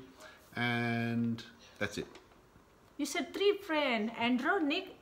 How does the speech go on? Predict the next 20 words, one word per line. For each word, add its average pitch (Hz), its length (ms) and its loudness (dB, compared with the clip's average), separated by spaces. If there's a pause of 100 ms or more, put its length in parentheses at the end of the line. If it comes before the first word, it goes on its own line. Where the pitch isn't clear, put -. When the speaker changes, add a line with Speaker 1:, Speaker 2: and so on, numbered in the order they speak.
(120)
Speaker 2:
and, 302 260 0
oh, 359 340 12 (140)
maybe 427 400 10
your 392 160 8 (140)
ex-girlfriend, 359 840 10
huh? 359 200 12 (260)
Speaker 1:
Ah. 254 100 6
Speaker 2:
So, 359 160 12
ah, 427 480 12
ah. 415 520 12 (300)
Speaker 1:
<laughs> - 220 -10
Yeah, 143 480 8 (260)
maybe. 127 480 8 (680)
Speaker 2:
Hmm, 214 160 -4 (320)
you 247 160 -4
never 285 240 6
tell 208 320 -2
me 190 80 -6
about 185 320 -4
that. 170 160 -8